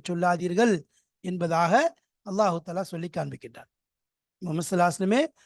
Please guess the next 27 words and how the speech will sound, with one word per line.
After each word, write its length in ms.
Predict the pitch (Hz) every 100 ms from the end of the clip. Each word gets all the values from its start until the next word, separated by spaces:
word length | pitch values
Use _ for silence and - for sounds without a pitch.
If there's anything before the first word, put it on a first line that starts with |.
| _ -
உங்களுடைய 240 | 202 202 202
உம்மத்துக்கு 400 | 233 262 - 226
சொல்லுங்க, 380 | 226 262 240 170 131 _ _ _
அவங்க 240 | 175 208 240
அவங்களுடைய 320 | 202 208 196
இச்சைகளை 460 | 196 247 240 254 349 - _ _ -
எந்த 200 | 185 202
நிலையிலையும் 500 | 202 208 247 277 240
பின்பற்றிவிடக் 640 | 220 226 233 226 208 196 -
கூடாது 420 | 240 269 226 180 147 _ _ _
என்பதை 300 | 170 175 180 190
சொல்லுகிறான். 560 | 180 185 180 175 147 - _ _ -
அதுதான் 300 | 180 185 240
என்னது, 220 | 220 202 156 - _ _
நபி 120 | 180
ஸல்லல்லாஹு 360 | 196 226 208 190
அலைஹி 80 | 175
வஸல்லம் 160 | 175
அவங்களை 180 | 160 180
ஹிதாப் 380 | 185 165 196 -
செய்து 240 | 175 170 285 - _ _ -
அவர்களை 280 | 208 214 190 190 _ _ _ -
முகாத்தபாக 680 | 196 220 220 214 180 175 156 170 156 _ _ _ 190
அவர்களை 240 | 190 190
முன்வைத்து 420 | 190 214 190 165 240
சொல்லுகிறான். 480 | 190 165 151 135
சரி, 260 | - -